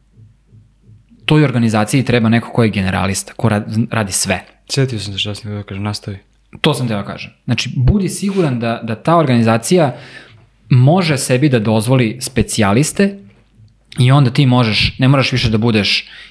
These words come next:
Speaker 1: i U X dizajner, i U I dizajner, i, e, product dizajner, i sve ostalo što ide uz
Speaker 2: Tako
Speaker 1: to,
Speaker 2: je, tako
Speaker 1: nego
Speaker 2: je.
Speaker 1: možeš da kažeš, "Ja sam, ja, ja sam U X researcher."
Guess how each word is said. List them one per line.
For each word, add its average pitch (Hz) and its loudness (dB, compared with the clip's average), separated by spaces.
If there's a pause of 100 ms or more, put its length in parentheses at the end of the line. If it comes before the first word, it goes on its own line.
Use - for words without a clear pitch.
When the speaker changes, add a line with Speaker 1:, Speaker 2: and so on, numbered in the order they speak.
(120)
Speaker 1:
i 175 4
U 160 4
X 147 -2
dizajner, 123 -4
i 160 6
U 135 4
I 120 2
dizajner, 113 -2 (100)
i, 165 2 (140)
e, 131 2
product 120 0
dizajner, 110 -2
i 170 2 (100)
sve 147 0
ostalo 107 -4
što 104 -6
ide 98 0
uz 92 -6
Speaker 2:
Tako 113 2
Speaker 1:
to, 127 2
Speaker 2:
je, 113 0
tako 113 -2
Speaker 1:
nego 127 6
Speaker 2:
je. 151 2
Speaker 1:
možeš 165 0
da 147 -2
kažeš, 165 -2 (1000)
"Ja 131 4
sam, 113 -2
ja, 135 0 (120)
ja 143 2
sam 117 0
U 117 6
X 127 0
researcher." - -4